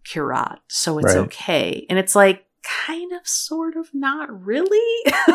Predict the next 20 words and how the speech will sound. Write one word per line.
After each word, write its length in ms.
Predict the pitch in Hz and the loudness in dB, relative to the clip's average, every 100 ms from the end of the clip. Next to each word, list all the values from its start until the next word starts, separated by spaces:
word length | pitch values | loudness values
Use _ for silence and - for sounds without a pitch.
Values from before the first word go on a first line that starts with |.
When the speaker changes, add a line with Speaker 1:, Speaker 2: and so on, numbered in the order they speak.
| 370 - | 4 4
Speaker 1:
<laughs> 200 | - - - - - - 214 | 4 2 -10 -8 -8 0 6
Um, 300 | 202 185 170 | 8 8 4
but 120 | 160 | 2
you 300 | 196 302 269 | 8 8 10
give 300 | 262 254 226 | 8 8 6
the 80 | 180 | 2
Golden 360 | 196 196 196 | 2 2 0
Path 300 | 190 170 165 | 2 4 4
a 60 | - | 0
fighting 500 | - 185 190 180 170 | -2 2 4 2 -2
chance. 580 | - - - - - - | -4 -4 -6 -6 -6 -2
So, 600 | - - 190 180 175 170 - - - - - | 2 8 10 10 8 4 -6 -20 -20 -20 -2
um, 640 | 170 165 151 139 131 131 - _ - | 4 6 6 2 -6 -10 -14 _ -8
the 220 | 170 175 | -4 0
savior 400 | - 254 254 247 | 6 6 6 6
narrative 360 | 233 226 220 208 | 6 6 6 4
is 100 | - | 2
kind 200 | 202 185 | 0 0
of 80 | - | 0
present. 420 | 123 - - | -4 -4 -10